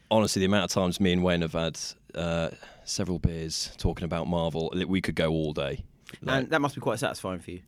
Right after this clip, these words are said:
Speaker 1: Oh, it's awesome. Absolutely great. Like, to be able to, uh, get on with your clients and talk about,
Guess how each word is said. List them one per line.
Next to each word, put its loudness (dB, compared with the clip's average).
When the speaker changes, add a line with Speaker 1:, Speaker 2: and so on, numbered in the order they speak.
Speaker 1:
Oh, 8
it's -6
awesome. 2
Absolutely 0
great. 2
Like, 0
to -2
be 6
able 8
to, 4
uh, 0
get 4
on 4
with 0
your 0
clients 0
and -6
talk -2
about, -2